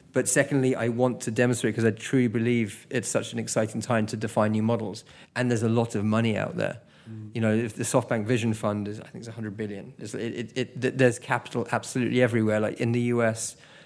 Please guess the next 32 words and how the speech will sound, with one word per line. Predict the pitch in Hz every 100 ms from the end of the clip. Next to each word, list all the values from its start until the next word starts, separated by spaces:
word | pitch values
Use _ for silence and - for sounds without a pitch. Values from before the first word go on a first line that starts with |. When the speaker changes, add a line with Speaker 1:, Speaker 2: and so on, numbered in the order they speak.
| -
Speaker 1:
seed | - 160 143
rounds | 120 113 107 104 110
are |
based | 110 110 -
on | 110
valuations | 110 113 110 117 107
of | 101
ten | 120 113
million | 110 107
dollars. | 120 117 - - 117
Like, | 113
the, | 131
there's, | 123 127 117
the, | - 123
the, | 120 120 123 - 131 -
the | 123
market | 131 135 131
is | 117 113
awash | 110 117 -
with | 110 -
capital. | 117 117 113 104 110 - - - -
We | 127 151 135 120
in |
the | 117
creative | 110 135 127 123 110
class | 117 107 113 -
should | - - 156 117
be | 127
able | 123 113
to | 113
define | 107 110 - 117 113
models, | 113 120 107 107 -